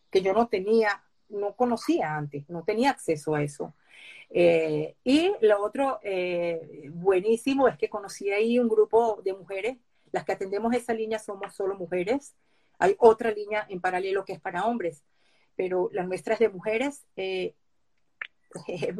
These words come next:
me, me dio la oportunidad de estar en contacto con un grupo de mujeres maravillosas,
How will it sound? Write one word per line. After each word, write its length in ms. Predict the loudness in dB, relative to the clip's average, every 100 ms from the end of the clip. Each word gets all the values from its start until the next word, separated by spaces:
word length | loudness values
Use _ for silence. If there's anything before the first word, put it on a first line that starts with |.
| -2
me, 220 | 0 2
me 160 | 4 8
dio 140 | 8
la 120 | 8
oportunidad 920 | 6 2 0 0 0 0 -2 0 0 -4 _ _ _
de 100 | -4
estar 280 | -2 -2 -2
en 100 | -4
contacto 540 | -6 0 -2 -2 -8
con 160 | -6 -8
un 80 | -2
grupo 280 | -2 0
de 100 | -2
mujeres 340 | -4 -6 -4 -2
maravillosas, 1040 | -2 -2 -4 -8 2 4 4 2 -10 -14